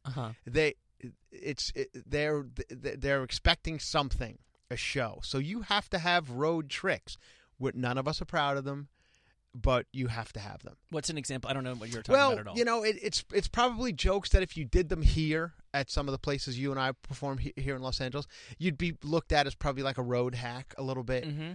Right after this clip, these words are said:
Speaker 2: Um, but it, it's something you have to do. Uh, just because the audience, you, you sit and watch enough guys just completely blow the roof off, uh, Funny Bone in Omaha, Nebraska with these jokes, we are like, "Man, I guess I,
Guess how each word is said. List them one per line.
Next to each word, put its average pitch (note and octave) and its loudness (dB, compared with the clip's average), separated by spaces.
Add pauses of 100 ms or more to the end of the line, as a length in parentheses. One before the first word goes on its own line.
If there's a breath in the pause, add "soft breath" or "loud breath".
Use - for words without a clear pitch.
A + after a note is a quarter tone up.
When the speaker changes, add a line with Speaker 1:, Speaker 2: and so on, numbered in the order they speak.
(140)
Speaker 2:
Um, C3+ 2
but E3+ 6 (240)
it, E3 -2
it's D#3+ -2
something E3 -2
you D#3+ 0
have C#3+ -2
to C#3 -2
do. C#3 -6 (800)
Uh, D3+ 0
just - -2
because D3+ -2
the D#3 4
audience, E3 0
you, D#3+ -4
you D3+ -6
sit G#3 2
and E3 -2
watch D#3 0
enough C3 -2
guys A#2+ -2 (340 soft breath)
just - -6
completely C3+ -2
blow C3 0
the B2 -2
roof B2 -4
off, A#2+ -4
uh, A#2+ -4
Funny C3 -4
Bone C3 -2
in A#2 -6
Omaha, A#2+ -6
Nebraska A#2 -4
with A#2 -6
these B2 -6
jokes, B2+ -4 (380 loud breath)
we D#3 0
are E3 0
like, D3 -2 (280 soft breath)
"Man, G#3 -4 (140)
I D#3 -6
guess F3+ 2
I, F#3 -4